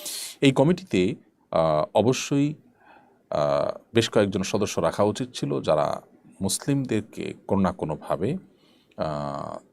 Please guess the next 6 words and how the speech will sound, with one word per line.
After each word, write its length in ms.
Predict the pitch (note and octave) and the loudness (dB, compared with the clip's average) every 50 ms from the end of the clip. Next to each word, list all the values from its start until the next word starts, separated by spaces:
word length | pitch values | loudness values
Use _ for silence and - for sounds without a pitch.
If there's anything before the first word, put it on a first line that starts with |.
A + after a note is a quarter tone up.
| _ - | _ -6
নেতৃত্ব 440 | - F#2+ F#2 - A#2 A2 A2 - A2 | -4 -4 -2 -2 -2 -2 0 0 0
দেন 240 | F#2+ G#2 G#2 A#2 - - - - | 2 2 0 -2 -4 -8 -6 -6
এবং 280 | F#2 E2+ E2+ D#2+ D#2 - - | -4 -4 -4 -6 -8 -6 -6
মুসলিমদের 440 | - F#2+ - - A2+ G2+ G2 F#2+ F2+ | -6 -4 -2 0 0 0 0 0 -2
কাছে 240 | - F#2 F2+ - F#2 | -4 -6 -8 -6 -6
যাদের 240 | E2 D#2+ D2+ D#2 | -6 -6 -6 -6